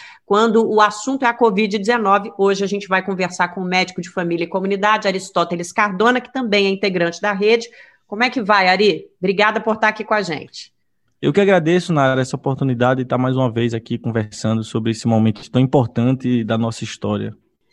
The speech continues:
Speaker 1: Aliás, essa semana da nossa história foi de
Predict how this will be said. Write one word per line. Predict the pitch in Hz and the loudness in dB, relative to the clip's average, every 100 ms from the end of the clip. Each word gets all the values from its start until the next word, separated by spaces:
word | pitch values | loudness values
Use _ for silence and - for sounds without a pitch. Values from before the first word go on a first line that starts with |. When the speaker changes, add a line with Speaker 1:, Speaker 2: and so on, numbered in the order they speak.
| _ _ _ _ | _ _ _ _
Speaker 1:
Aliás, | 170 190 247 | 0 2 2
essa | 285 - 330 | 0 0 0
semana | 359 294 240 277 330 381 392 | 2 2 4 4 4 4 4
da | 240 247 | 2 2
nossa | 247 269 269 | 2 2 0
história | - - 226 269 339 | -6 -2 0 2 0
foi | - 339 | -4 -6
de | 381 | -2